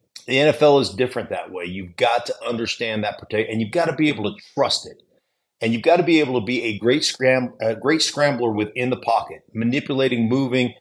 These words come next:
not seeing the rush, feeling it, moving away from it, staying in that pocket that provides you that protection so that you can deliver the ball down the field. And,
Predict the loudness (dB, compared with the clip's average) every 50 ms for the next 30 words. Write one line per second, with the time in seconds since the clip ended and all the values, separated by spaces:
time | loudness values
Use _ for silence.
0 | _ -2 0 0 0 2 0 0 2 2 2 2 2 2 0 0 2 2 2 2
1 | 2 0 -4 -10 -14 _ _ -18 -12 -6 -2 2 2 4 4 2 2 0 -4 -6
2 | -4 -2 -2 -2 0 0 0 2 2 2 2 0 -2 -4 -4 -4 -6 -8 -12 -20
3 | _ _ _ -12 -4 0 2 2 2 2 2 0 -2 -2 -4 -4 -2 0 0 0
4 | 0 -4 -8 -8 -8 -6 -4 -2 0 2 2 2 2 0 -2 -4 -4 -4 -4 -8
5 | -4 2 4 4 4 2 0 -8 -8 -8 -10 -18 -20 -20 _ -2 -2 0 0 0
6 | -2 -2 -2 -2 0 2 0 0 0 0 -2 2 4 4 4 4 4 0 -6 -6
7 | -10 -10 -6 -2 -2 -2 -2 -2 -6 -10 -8 -6 -4 -4 -4 -4 -8